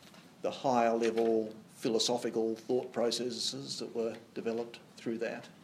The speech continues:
Uh, and of course the, the writing skills,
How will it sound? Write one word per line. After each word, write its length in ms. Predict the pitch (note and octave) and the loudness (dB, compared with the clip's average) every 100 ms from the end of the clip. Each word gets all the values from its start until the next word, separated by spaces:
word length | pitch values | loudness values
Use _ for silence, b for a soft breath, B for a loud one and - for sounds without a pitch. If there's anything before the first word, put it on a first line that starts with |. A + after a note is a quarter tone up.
| B B B B B B B2+ | B B B B B B -10
Uh, 100 | A#2+ - | -10 -4
and 200 | C#3+ C3 | 2 2
of 120 | A#2+ | 2
course 300 | - C#3+ C3 | 2 2 2
the, 300 | C3+ A#2+ A#2+ - | 2 2 2 0
the 80 | G#2+ | -4
writing 460 | G#2+ B2 - C3 G2 | -4 -4 -4 -8 -6
skills, 680 | - F2 A1 A1 - - | -4 -6 -8 -4 -4 -4